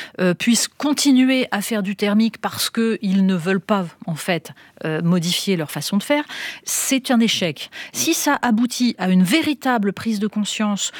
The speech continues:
que la puissance publique doit favoriser la production sur le sol européen,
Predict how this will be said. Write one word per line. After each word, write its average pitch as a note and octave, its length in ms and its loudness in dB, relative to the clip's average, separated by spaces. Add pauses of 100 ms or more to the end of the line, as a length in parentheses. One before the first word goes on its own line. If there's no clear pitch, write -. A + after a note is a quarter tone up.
(140)
que G#3+ 280 2
la A3+ 220 2
puissance - 460 -4
publique G#3+ 500 -2
doit G3+ 400 0
favoriser G3 580 -2
la F3 100 0
production E3 540 -4
sur - 240 -6
le D#3+ 80 -2
sol D3+ 240 -2
européen, E3 460 0